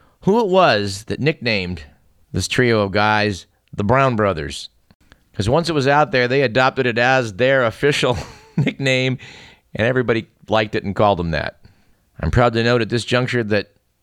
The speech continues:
that was my doing. Turned out there were three sort of neglected offices that nobody was using in the medical school, and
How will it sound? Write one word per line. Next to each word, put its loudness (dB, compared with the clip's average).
that -2
was -4
my 2
doing. -4
Turned 0
out 2
there -2
were -2
three -4
sort -2
of -6
neglected 0
offices -2
that -8
nobody -2
was -4
using -2
in -4
the -4
medical -4
school, -2
and -8